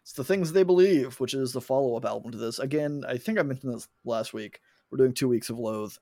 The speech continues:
I'm not a hundred percent sure if The Things They Believe is supposed to be, like, a double album, like, the second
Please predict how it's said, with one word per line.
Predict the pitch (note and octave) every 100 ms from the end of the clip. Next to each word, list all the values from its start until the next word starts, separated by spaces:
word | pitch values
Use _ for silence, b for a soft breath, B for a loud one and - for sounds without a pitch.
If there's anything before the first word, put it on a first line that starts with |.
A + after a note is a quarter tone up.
| _
I'm | A2+ C3 B2
not | C3 B2+ -
a | -
hundred | D3 B2 -
percent | C3 D3 C#3 -
sure | - D3 D3 D3+ b b -
if | C#3 C3+
The | C3+
Things | B2 C#3 C3
They | B2+
Believe | C3 C3 C3 B2
is | B2
supposed | - A2+ B2 A#2
to | A#2+
be, | B2
like, | A#2 A2+
a | A2+
double | A#2+ A#2 A#2 A2+
album, | A2+ A2+ A2 C3 _ _ _ _ _ _ _ _ -
like, | B2+ D#3+
the | -
second | - A#2+ A2+ A2